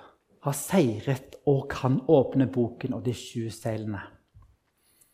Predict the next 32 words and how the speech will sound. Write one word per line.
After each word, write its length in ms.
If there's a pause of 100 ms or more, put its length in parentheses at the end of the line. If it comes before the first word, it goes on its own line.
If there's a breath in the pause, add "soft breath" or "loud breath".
(640 soft breath)
Hvem 240
er 160
det 80
som 100
kan 140
åpne 480
seilene 560
i 160
utgangspunktet? 560 (480 loud breath)
Vanligvis 400
var 160
det 60
sånn 100
at 80
når 140
du 20
seilet, 560
forseilet 480
noe, 240
så 160
var 80
det 240
den 220
som 100
hadde 220
skrevet 500
det, 160
hadde 240
rett 160
til 80
å 60
åpne 200